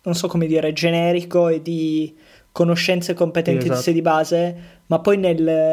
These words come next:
Speaker 1: nel lavoro giornaliero si tratta, per dire, mi è tornata molto più utile, io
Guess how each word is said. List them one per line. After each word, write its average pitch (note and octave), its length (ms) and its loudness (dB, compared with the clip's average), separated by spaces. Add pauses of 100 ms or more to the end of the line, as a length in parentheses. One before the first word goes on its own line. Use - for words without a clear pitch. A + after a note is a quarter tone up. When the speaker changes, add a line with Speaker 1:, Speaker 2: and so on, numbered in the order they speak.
(160)
Speaker 1:
nel E3 160 -2
lavoro E3+ 300 0
giornaliero E3+ 680 0
si F3 160 -6
tratta, D#3 760 -4 (320)
per E3 160 0
dire, D3+ 380 0 (480)
mi E3 100 0
è E3 40 0
tornata E3+ 420 -2
molto E3+ 320 0
più E3+ 220 -2
utile, E3+ 640 -2
io D#3 220 -4